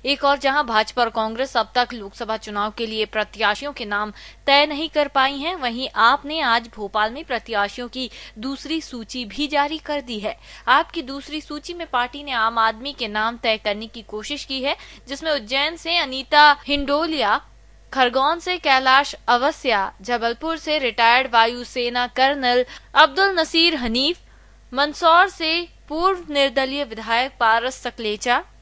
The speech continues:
मंडला से खुमान सिंह और विदिशा से भागवत सिंह राजपूत के नाम तय किए गए हैं। आप पार्टी के प्रवक्ता अक्षय हुंका ने बताया कि भाजपा और कांग्रेस के लिए आने वाली लोकसभा चुनाव किसी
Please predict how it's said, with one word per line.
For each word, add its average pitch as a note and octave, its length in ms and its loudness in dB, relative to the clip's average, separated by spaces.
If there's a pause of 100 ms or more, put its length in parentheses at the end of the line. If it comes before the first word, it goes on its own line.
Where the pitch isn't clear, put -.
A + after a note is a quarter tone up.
(340)
मंडला A#3+ 340 0
से C4 280 0
खुमान A3+ 480 -6
सिंह D#4 260 -6
और A3+ 220 0
विदिशा G#3 480 -6
से C#4 240 -6
भागवत G#3+ 440 -4
सिंह A3+ 260 -12
राजपूत G#3 540 -4
के A3 140 -10
नाम G#3 240 -8
तय A3+ 240 -6
किए G3+ 340 -10
गए G3 200 -6
हैं। A3 180 -6 (500)
आप C#4+ 280 6
पार्टी D4+ 300 4
के E4+ 120 -6
प्रवक्ता D4 500 0
अक्षय - 460 0
हुंका B3+ 360 -4
ने D4 100 -8
बताया C4 380 0
कि D4 160 -10
भाजपा A#3+ 400 -2
और B3 160 0
कांग्रेस A3 340 -6
के A#3 100 -12
लिए A3 220 -8
आने A3 300 -4
वाली G#3+ 340 -4
लोकसभा G#3 440 -6
चुनाव G#3 440 -6 (340)
किसी F4 400 -2